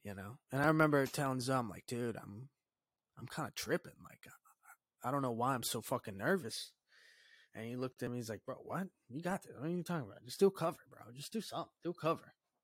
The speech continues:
So I'm like, "So, Zoe, you've heard me singing, bro. Like, I suck at it." He's like, "Dude, do a Mac Miller cover or something. Do a,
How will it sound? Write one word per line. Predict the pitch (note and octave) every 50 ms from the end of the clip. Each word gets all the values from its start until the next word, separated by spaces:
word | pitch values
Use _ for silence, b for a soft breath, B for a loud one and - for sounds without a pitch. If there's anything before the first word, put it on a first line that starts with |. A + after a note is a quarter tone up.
| B B B B B B B B B
So | - -
I'm | E3+ F#3+
like, | G3 F#3 E3 - -
"So, | - G#3+ F#3+ E3
Zoe, | D#3+ D3 G#3+ B3+ B3 D#3+
you've | E3 G#3 C4+ C#4
heard | G3+ A#3 C#4 D4 C#4
me | B3 G#3 F#3 F3
singing, | - - - - D4+ F4 E3 B2+ A2+ A2
bro. | F#2+ B2 E3 A#3 C4+ C#4+
Like, | C4 A3+ G#3 -
I | G3 B3
suck | - - - - F3 A3+ B3+ -
at | D#3+ A2
it." | B2+
He's | D#3 D#3
like, | E3+ F3 -
"Dude, | - D4 D4+ D4+
do | D4 D4+ D#4+
a |
Mac | D4+ D#4 D#4 D#4
Miller | C4+ C#4+ D4+ D4
cover | - - C#3 G2 E2 -
or | - -
something. | - - A#2 A#2 - - F#2
Do | A#2+ E3 G3+
a, | A3+ A3 A3 G#3+ G#3+ G#3+ G3+